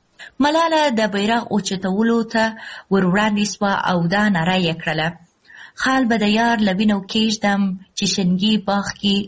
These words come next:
ګلاب وشرموینه. که په میوند کې شهید نه سوې، خدایږي لاله یې بې ننګۍ ته دې ساتینه.» دې چرې د افغان ځواکونو لوېدلې مورال داسې وننګوه چې په یوه پرېکنده برید یې د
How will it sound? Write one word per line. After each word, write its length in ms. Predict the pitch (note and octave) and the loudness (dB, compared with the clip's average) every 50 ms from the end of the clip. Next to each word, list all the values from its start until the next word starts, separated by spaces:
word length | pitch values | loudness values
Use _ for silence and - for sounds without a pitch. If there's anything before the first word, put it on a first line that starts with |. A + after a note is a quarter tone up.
| - E3+ | -4 -2
ګلاب 340 | F3+ F3+ F#3 F#3+ G3 F#3 F#3+ | 0 2 2 2 0 0 0
وشرموینه. 720 | F#3 F3+ - - F3 E3+ E3 E3+ E3+ F3 G3+ F#3+ F#3 E3+ E3+ F3+ F#3 F3+ - - - - - - - | -2 0 0 0 0 0 0 0 0 0 0 2 2 0 0 -2 -4 -6 -12 -14 -12 -14 -12 -8 -6
که 80 | - G#3 | -4 -2
په 100 | - G3+ | 0 0
میوند 420 | F#3+ G3+ G3+ G#3 G#3 B3+ C#4 C#4+ B3+ C4 | 0 2 2 2 2 2 0 0 -2 -2
کې 80 | - G#3+ | -2 -2
شهید 340 | - - G3 F3+ G3 F#3+ F#3+ | -2 0 0 0 0 2 2
نه 140 | G3+ G#3 G#3+ | 2 2 2
سوې، 260 | G#3+ - - G3 F#3 F#3 F#3 F#3 | 0 0 0 0 0 0 0 -2
خدایږي 640 | - F#3 F3 F3+ F#3+ G3 G3 G3 F#3+ G3 G3 F#3 F3+ F3 | -2 0 0 2 2 2 2 0 0 0 2 2 2 2
لاله 220 | E3+ E3+ E3 F3 F#3+ F#3+ | 2 2 2 2 2 2
یې 80 | F3+ E3+ F3 | 2 0 0
بې 100 | F3 F3+ E3+ | 2 2 2
ننګۍ 280 | D#3+ D#3+ E3 E3+ G#3 A3+ G#3+ | 2 2 0 0 0 0 0
ته 100 | - F3+ | 0 -2
دې 140 | E3+ E3+ E3 E3 - | -2 -2 -2 -4 -4
ساتینه.» 400 | E3+ E3 E3 - F3 F3 E3 D#3+ F3 E3+ - - - - - - - - - - - _ - A3 | -4 -6 -4 0 2 2 2 2 0 -4 -6 -12 -20 -20 -18 -18 -18 -18 -20 -20 -8 _ 2 2
دې 100 | D#4+ E4+ E4 E4 | 2 2 0 -2
چرې 240 | D4+ D4 C4 C4+ B3+ B3+ B3+ | -2 -2 0 0 0 0 0
د 100 | G#3+ F#3+ - | 0 -2 -2
افغان 440 | - G3 F#3 F3+ F#3+ G3 G#3+ G#3+ A3 A3 F#3+ | -2 -2 -2 -2 0 0 2 2 2 2 2
ځواکونو 400 | F3+ F3+ E3 F3 - - G#3+ G#3+ G#3 | 0 -2 -2 -2 0 0 2 2 2
لوېدلې 440 | G3+ F3+ E3 E3 E3+ F#3 G3+ G3+ G3 F3+ F3 | 2 0 0 0 0 0 2 2 2 4 4
مورال 300 | E3 D#3+ F3+ F#3+ G3 F#3+ F3+ | 2 2 2 2 0 0 -2
داسې 280 | F#3 G#3+ B3 B3 - - G#3+ | -2 -2 -2 -2 -2 -4 -2
وننګوه 520 | G3+ G3 G3+ G3 G3 F#3+ F#3+ F#3+ F#3+ F#3+ G3 G3 - | 0 0 0 0 0 0 -2 -2 0 -2 -2 -2 -2
چې 100 | - F#3+ F#3+ F#3 | -2 -2 -2 0
په 60 | F#3 F3+ | 0 0
یوه 260 | E3+ D#3+ D#3 D#3+ D#3 D#3+ D#3+ - | 2 2 2 0 -2 -2 -4 -4
پرېکنده 500 | - E3+ E3+ - - A#3+ B3 B3 A#3 G3+ F#3+ | -4 -4 -4 -2 0 0 2 2 2 0 0
برید 220 | F3+ F3 G#3 F#3 - | -2 -2 -2 -2 -2
یې 120 | G3+ G3+ G3+ G3 | 0 -2 0 0
د 40 | - | 0